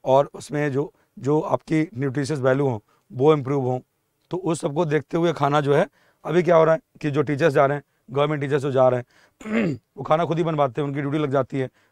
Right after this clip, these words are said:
खाना बनवाने के लिए। तो कई सारे टीचर्स हैं जानने वाले, बोलते हैं कि यार खुद भी खाना होता है तो इसलिए अच्छा ही बनवा लेते हैं,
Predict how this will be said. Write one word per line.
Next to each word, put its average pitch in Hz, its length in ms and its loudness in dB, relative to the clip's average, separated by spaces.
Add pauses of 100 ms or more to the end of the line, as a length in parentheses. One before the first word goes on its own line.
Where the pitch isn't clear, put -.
(100)
खाना 143 200 0
बनवाने 131 320 0
के 123 80 0
लिए। 113 180 -4 (420)
तो 139 60 -6
कई 160 140 4
सारे 170 160 2
टीचर्स 156 340 2
हैं 196 120 -6
जानने 143 240 0
वाले, 135 180 4
बोलते 135 280 0
हैं 151 60 -4
कि 139 80 2
यार 143 140 6 (260)
खुद 147 140 -4
भी 175 100 4
खाना 156 220 2
होता 147 260 2
है 135 100 -4 (400)
तो 151 60 -2
इसलिए 147 200 0
अच्छा 147 160 2
ही 165 40 2
बनवा 151 220 4
लेते 135 260 -4
हैं, 120 100 -8